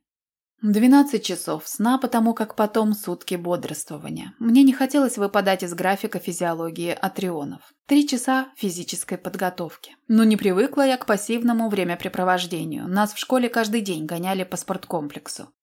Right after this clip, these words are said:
Гигиенические процедуры. Я наконец-то научилась расслабляться и получать от них удовольствие.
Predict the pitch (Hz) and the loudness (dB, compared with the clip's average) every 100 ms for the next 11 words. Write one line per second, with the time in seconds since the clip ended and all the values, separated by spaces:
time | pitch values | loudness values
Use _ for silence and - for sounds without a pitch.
0 | _ _ _ 233 233 262 277 320 254 - | _ _ _ 0 4 6 6 4 -4 -6
1 | 165 - 160 - 160 202 226 220 262 _ | -8 -8 -10 -8 -2 2 2 0 -6 _
2 | 214 202 226 233 233 214 208 - 233 214 | 0 4 4 4 2 0 -2 -2 0 0
3 | 180 165 185 196 202 190 - 160 170 170 | 0 -4 -4 -4 -4 -6 -4 -4 -2 -4
4 | 214 - 240 196 170 165 160 156 156 180 | -4 -4 -4 -4 -6 -6 -8 -8 -8 -10
5 | 160 175 175 160 147 - - - | -8 -4 -2 -2 -8 -12 -14 -18